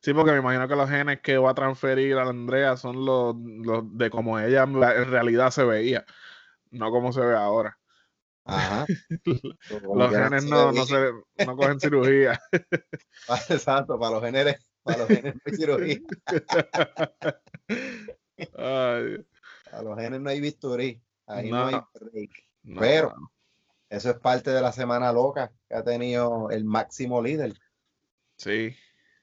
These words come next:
Speaker 2: Que pues, volviendo al tema de Pony y de la canción anterior, de Problema.
Speaker 1: Problema.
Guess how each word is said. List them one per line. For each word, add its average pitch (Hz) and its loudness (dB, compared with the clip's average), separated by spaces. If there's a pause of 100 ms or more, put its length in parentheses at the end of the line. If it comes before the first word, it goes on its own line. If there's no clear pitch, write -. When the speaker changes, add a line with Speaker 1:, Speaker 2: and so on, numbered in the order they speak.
(760)
Speaker 2:
Que - -20
pues, 113 -4 (280)
volviendo 98 -2
al 110 -2
tema 123 2
de 117 4
Pony 113 0 (520)
y 90 -10
de 92 -8
la 98 4
canción 98 -2
anterior, 110 0 (400)
de 92 -10
Problema. 98 -2 (440)
Speaker 1:
Problema. 110 -4